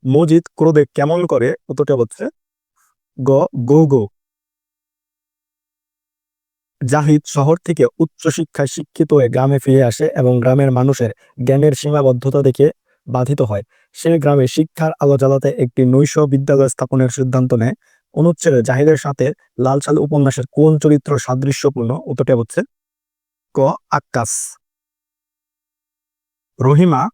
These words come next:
আমেনা বিবির জন্য শখ করে কি রান্না করেছিল? উত্তরটি হচ্ছে গ, ফিরনি।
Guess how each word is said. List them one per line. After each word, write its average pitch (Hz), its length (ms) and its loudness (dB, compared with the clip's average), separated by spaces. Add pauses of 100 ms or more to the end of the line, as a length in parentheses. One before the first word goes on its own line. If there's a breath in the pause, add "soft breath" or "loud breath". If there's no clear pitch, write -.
(300)
আমেনা 165 280 2
বিবির 165 260 2
জন্য 147 140 2 (140)
শখ 147 140 -4 (140)
করে 139 140 2 (120)
কি 160 100 2 (120)
রান্না 147 280 2
করেছিল? 131 320 0 (260)
উত্তরটি 135 300 -4
হচ্ছে 117 200 -8 (680)
গ, 127 120 0 (260)
ফিরনি। 160 400 2